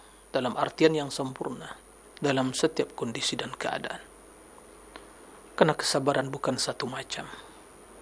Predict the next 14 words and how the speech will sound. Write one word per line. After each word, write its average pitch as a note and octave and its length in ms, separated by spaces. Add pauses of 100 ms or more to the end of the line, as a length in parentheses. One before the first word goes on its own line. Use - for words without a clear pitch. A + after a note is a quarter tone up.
(760)
Kesabaran, E3 760 (1200)
sebagaimana C3 500
kata C#3 240
Imam D#3 460
Ibnu B2+ 340
Qayyim D#3 340
rahimahullah, D#3+ 800 (920)
"Wa D#3 160
huwa G#3+ 420
thalathatu F#3 680
anwa'," C3 400
ada F#3 240
tiga D3+ 260
macam C#3+ 400